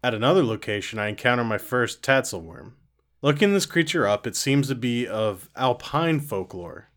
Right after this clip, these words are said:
which would make it related to culture in Switzerland. That's closer to Greece and Scandinavia, but I digress. I'm not really trying to do a deep dive on the research. Anyway, they appear exactly how they are described.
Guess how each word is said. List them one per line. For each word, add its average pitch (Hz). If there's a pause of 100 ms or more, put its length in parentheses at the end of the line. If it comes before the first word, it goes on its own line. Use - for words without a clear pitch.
(140)
which 123
would 127
make 143
it 170
related 135
to 113 (260)
culture 127
in 87
Switzerland. 98 (260)
That's 143
closer 151
to 95
Greece 127
and 90
Scandinavia, 95
but 85 (600)
I 107
digress. 98 (120)
I'm 110
not 156
really 160
trying 143
to 120
do 117
a 110
deep 117
dive 101
on 92
the 90
research. - (420)
Anyway, 101 (340)
they 113
appear 160
exactly 135
how 123
they 113
are 104
described. 92